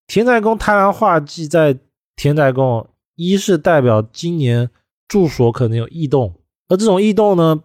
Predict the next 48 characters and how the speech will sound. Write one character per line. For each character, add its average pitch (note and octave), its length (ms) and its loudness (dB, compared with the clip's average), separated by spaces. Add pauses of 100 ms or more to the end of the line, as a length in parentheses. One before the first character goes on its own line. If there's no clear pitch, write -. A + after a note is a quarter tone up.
(360)
代 D#3+ 200 4
表 B2+ 180 4
的 A#2+ 100 2
可 A#2+ 140 -6
能 A#2 220 -4
是 B2 340 -2 (300)
换 E3+ 280 0
个 B2 300 2 (240)
住 D3+ 220 0
所， - 400 -14
就 D3 100 -2 (300)
有 C3 120 2
可 B2+ 200 0
能 A2+ 120 0
是 B2 140 -2
出 C3+ 220 -8
差， A#2+ 320 -6 (320)
也 C3 180 2
可 C3+ 220 -2
能 A#2 180 -2
是 C3+ 320 0 (380)
出 D3+ 120 -4
去 D#3 120 0
玩。 G#2 340 2 (360)
而 E3+ 120 2
这 A#3+ 100 0
种 F3 240 2
玩 A#2 240 2
啊， C3+ 140 0
要 F3+ 100 2
记 F3 180 -4
得 A#2+ 220 0 (460)
贪 A#3+ 320 2
狼 C3+ 280 0
的 D3 120 2
换 D#3+ 420 0
啊， G2+ 200 -4
一 C3+ 160 -6
定 F3 200 -4
最 F#3 220 2
少 A#2 200 0
要 C3+ 160 2
换 C#3 280 -4
超 D3+ 240 -4
过 D3+ 180 0
半 C3 300 -2
个 A2 80 -2
月， G2+ 260 -4